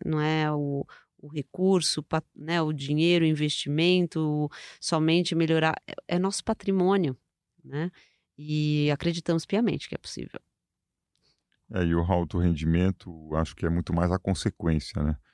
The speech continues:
Speaker 2: O que a gente busca, o que me motiva a tá aí com a Dani nessa luta aí por tanto tempo,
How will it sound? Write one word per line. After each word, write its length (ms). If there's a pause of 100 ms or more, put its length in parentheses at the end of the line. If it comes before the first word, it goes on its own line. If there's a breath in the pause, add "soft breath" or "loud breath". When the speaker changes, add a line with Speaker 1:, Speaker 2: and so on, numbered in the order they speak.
(360)
Speaker 2:
O 60
que 60
a 40
gente 280
busca, 380
o 40
que 140
me 120
motiva 640
a 20
tá 320
aí 320 (420)
com 80
a 40
Dani 300
nessa 300
luta 340
aí 40
por 160
tanto 320
tempo, 420